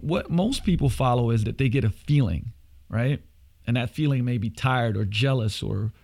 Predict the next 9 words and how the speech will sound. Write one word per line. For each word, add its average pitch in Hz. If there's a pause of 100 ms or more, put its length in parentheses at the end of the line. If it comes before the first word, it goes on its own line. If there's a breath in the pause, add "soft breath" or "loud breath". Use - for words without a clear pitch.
(140 soft breath)
hateful, 131
whatever. 120 (560 soft breath)
And 143
then, 147
uh, 135
uh, 131
or, 131
or 131
that 131